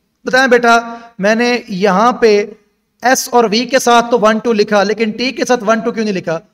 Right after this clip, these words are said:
क्योंकि इस case में बेटा दोनों का time क्या है बेटा? Same। तो एस वन की value बेटा क्या आ गई? वी वन टी, और एस टू की value बेटा क्या आ गई? वी टू टी। तो बेटा आप यहां put कर दें,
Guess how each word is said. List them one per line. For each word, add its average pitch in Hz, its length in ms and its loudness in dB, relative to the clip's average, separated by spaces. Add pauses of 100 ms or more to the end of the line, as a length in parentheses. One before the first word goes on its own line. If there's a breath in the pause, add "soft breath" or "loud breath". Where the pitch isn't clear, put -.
(200)
क्योंकि 214 200 -2
इस 226 100 -4
case 220 220 0
में 214 60 -2
बेटा 214 140 0
दोनों 208 220 -2
का 208 60 0
time 202 240 0
क्या 208 140 0
है 180 60 0
बेटा? 156 260 -6
Same। 214 300 -8 (300 loud breath)
तो - 160 -20
एस 247 200 -2
वन 226 220 0
की 254 140 -4
value 240 200 2
बेटा 240 220 2
क्या 220 180 0
आ 175 160 2
गई? 156 180 -6
वी 180 160 -6
वन 254 200 -2
टी, 254 460 -10 (160)
और 180 200 -4
एस 220 200 -2
टू 240 80 -4
की 233 100 -6
value 226 200 0
बेटा 226 160 0
क्या 214 180 0
आ 185 60 2
गई? 180 120 -6
वी 202 140 -4
टू 240 140 -6
टी। 240 140 -6
तो 233 60 -8
बेटा 220 160 -2
आप 208 120 -4
यहां 202 140 -4
put 202 220 -6
कर 151 140 -6
दें, 139 160 -16